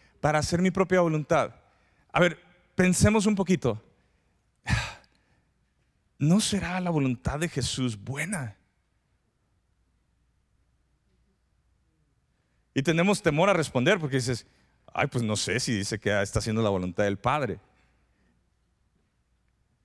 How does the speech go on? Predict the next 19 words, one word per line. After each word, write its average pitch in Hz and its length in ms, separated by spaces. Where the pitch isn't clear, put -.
La 127 80
voluntad 156 300
de 269 80
Jesús 165 380
es 113 120
buena, 170 300
es 147 260
Dios. 170 540
Pero 160 160
entonces, 170 340
¿por 151 160
qué 170 140
funciona 151 640
Él 156 160
bajo 127 280
esta 135 220
ley 123 200
del 123 180
reino 123 480